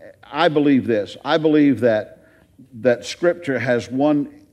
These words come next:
interpretation but many applications. Uh,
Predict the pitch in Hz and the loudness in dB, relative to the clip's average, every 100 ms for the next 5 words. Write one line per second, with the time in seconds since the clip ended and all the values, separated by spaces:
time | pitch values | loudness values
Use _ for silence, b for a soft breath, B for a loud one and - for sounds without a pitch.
0 | _ _ - 131 - 180 - 135 - 107 | _ _ -4 -4 -2 -6 -4 -6 -4 -4
1 | - 113 110 113 131 127 123 110 120 - | -4 -4 -4 -2 0 0 -2 -6 -10 -10
2 | 104 92 - - - - _ _ b b | -10 -12 -18 -20 -20 -20 _ _ b b
3 | b 107 104 95 | b -10 -6 -6